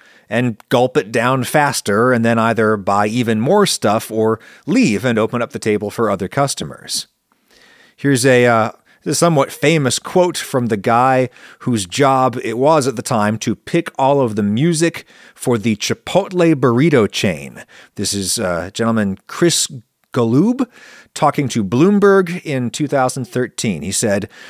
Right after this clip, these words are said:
"The lunch and dinner rush have songs with higher beats per minute because they need to keep the customers moving." That's what the man said, and he has science to back him up.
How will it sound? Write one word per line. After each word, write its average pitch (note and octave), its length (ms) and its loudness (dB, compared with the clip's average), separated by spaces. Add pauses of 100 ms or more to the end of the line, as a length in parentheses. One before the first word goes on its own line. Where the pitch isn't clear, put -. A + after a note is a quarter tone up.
(160)
"The B2 100 0
lunch D#3+ 440 0
and D3+ 200 -2
dinner G#3+ 320 0
rush A2+ 340 0
have A#2 260 -2
songs C#3+ 480 -2
with G#2+ 160 -4
higher D#3+ 560 0
beats C3 340 -4
per C3 220 -6
minute C3 420 -2 (420)
because C3+ 380 0
they C#3 160 2
need A#2+ 220 -4
to A#2 80 -4
keep - 260 -8
the - 80 -10
customers G2+ 640 -4
moving." C3 560 -2 (1900)
That's - 140 -8
what C3+ 80 0
the D3 80 2
man D#3 300 4
said, D#3 340 4
and A#2 240 -2
he F3+ 140 4
has F3 200 4
science E3+ 520 0
to C#3+ 100 -2
back B2 260 0
him D3 140 2
up. - 380 -2